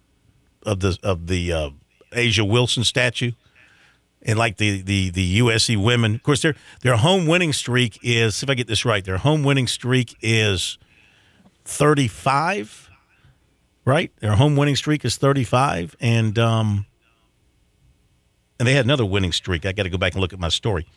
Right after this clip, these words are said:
I'll do that in a minute. But they had some two, two good, uh, winning streaks extended with their win yesterday. Let me pull it up here. Uh, blah, blah, blah. The Gamecock shot. The U S A, they, uh,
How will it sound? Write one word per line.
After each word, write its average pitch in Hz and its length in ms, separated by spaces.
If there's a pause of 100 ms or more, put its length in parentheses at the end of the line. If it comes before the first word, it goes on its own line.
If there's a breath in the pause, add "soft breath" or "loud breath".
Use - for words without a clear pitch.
(160)
I'll 101 120
do 110 120
that 95 160
in 87 60
a 95 60
minute. 95 260
But 95 80
they 107 80
had 113 140
some 139 240 (500 soft breath)
two, 196 320
two 185 180
good, 135 560
uh, 113 120
winning 123 340
streaks 110 480
extended 95 600
with 98 160
their 95 120
win 101 260
yesterday. 92 340
Let 87 60
me 90 100
pull 92 220
it 85 60
up 87 180
here. 85 220 (580 soft breath)
Uh, 90 380
blah, 90 300
blah, 85 100
blah. 85 220
The 87 80
Gamecock 92 480
shot. 139 420 (440 soft breath)
The 95 140
U 98 180
S 95 120
A, 98 100
they, 95 340 (280 soft breath)
uh, 98 480